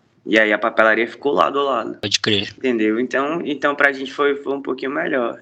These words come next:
Speaker 1: Inclusive meu pai mora lá até hoje.
Speaker 2: É, teu pai mora lá na Adalberto Sena?
Speaker 1: Mora lá na
Speaker 2: Pode
Speaker 1: Adalberto
Speaker 2: crer.
Speaker 1: Sena ainda.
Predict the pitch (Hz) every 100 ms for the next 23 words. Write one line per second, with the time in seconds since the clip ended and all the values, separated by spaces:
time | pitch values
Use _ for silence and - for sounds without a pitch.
0 | - 135 175 160 156 170 170 175 170 151
1 | 156 151 143 139 139 160 151 127 131 _
2 | 175 185 170 - 147 139 139 175 147 113
3 | - 113 127 110 107 107 - 120 110 _
4 | 117 113 113 117 113 113 117 120 - 139
5 | 156 135 117 117